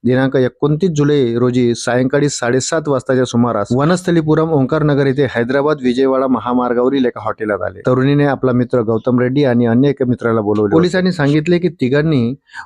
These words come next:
बोम्मारिलू बार आणि रेस्टॉरंटमध्ये दारू प्यायली व नंतर हॉटेलमध्ये गेले. तिघेजण रेस्टॉरंटच्या खालच्या मजल्यावरील एका हॉटेलमध्ये गेले. काही वेळानंतर जेव्हा तरुणीची नशा उतरली, तेव्हा तिच्यासमोर गौतम रेड्डी व अन्य एक तरुण होता.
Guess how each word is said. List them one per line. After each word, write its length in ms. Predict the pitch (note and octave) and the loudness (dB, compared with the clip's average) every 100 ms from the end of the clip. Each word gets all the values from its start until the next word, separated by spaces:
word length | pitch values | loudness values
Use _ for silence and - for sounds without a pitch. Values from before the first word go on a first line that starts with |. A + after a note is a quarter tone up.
| - | -2
बोम्मारिलू 640 | C3 C#3 E3 E3 E3 F3+ | 0 2 0 0 0 0
बार 240 | D3+ C#3+ | 0 0
आणि 220 | C3+ C3+ C3 | 0 2 2
रेस्टॉरंटमध्ये 560 | B2 - D3 D3+ C3 | 0 -2 0 0 0
दारू 260 | A#2 A#2 C3+ | 0 0 0
प्यायली 440 | C#3+ C3+ A2+ G#2+ - | 0 0 0 -2 -4
व 80 | A#2+ | -2
नंतर 300 | B2 B2 D3+ | 0 0 -2
हॉटेलमध्ये 500 | B2 G#2+ A2+ G#2 G2+ | -4 -4 -2 0 -2
गेले. 240 | G2 F#2+ G#2+ _ _ _ _ | -4 -6 -12 _ _ _ _
तिघेजण 440 | A#2+ A#2 C3 C#3+ C3 | -2 0 0 0 0
रेस्टॉरंटच्या 540 | A2+ - B2+ C3 C3+ A#2+ | -2 -2 0 0 -2 -4
खालच्या 280 | A2 G#2 C#3 | -4 -2 0
मजल्यावरील 440 | B2 A#2+ A#2+ A#2 | 0 2 0 0
एका 160 | A2+ F#2+ | -2 -4
हॉटेलमध्ये 460 | G#2 B2 B2 A2+ G2+ | -4 -2 0 0 0
गेले. 240 | G2 G2 B2 _ _ - _ - | -2 -6 -12 _ _ -20 _ -2
काही 200 | D3+ E3+ | 0 2
वेळानंतर 360 | F3 E3+ E3+ | 0 0 -2
जेव्हा 280 | F3+ D#3+ D#3+ | 0 0 0
तरुणीची 440 | D#3 C#3 D3 D3 | 0 0 0 2
नशा 280 | C#3+ A#2+ - | 0 0 0
उतरली, 500 | E3 D3+ D3 B2 A2 C3+ _ - _ | 0 0 -2 0 -2 -6 _ -20 _
तेव्हा 200 | C3+ D3 | 0 0
तिच्यासमोर 540 | D#3 C3+ D3+ - D3 C3+ | -2 -2 -2 -2 0 0
गौतम 400 | B2 A2+ C#3+ C#3 | 0 -2 0 0
रेड्डी 240 | C3+ D3+ | 0 2
व 80 | C#3+ | 2
अन्य 360 | B2+ B2 C3+ | 2 2 2
एक 80 | D#3 | 0
तरुण 260 | - B2 G#2+ | 0 -2 -2
होता. 360 | G2+ F#2 G2+ | -4 -8 -12